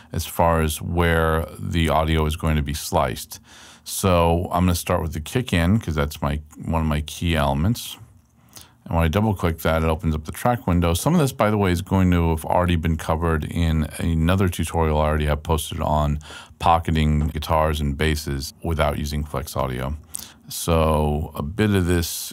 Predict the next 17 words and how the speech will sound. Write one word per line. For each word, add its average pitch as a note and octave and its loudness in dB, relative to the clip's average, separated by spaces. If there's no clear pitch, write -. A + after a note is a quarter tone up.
if, D#2+ -6
uh, D2 0
you D#2 0
don't F2+ 0
see - -4
it E2 -4
covered D#2+ -2
here, D#2 2
you D2+ 0
can D2 -4
go D2 -2
there D2 -2
to, C#2+ -6
uh, C#2+ -6
check D2+ -8
it D2+ -4
out. C#2 -2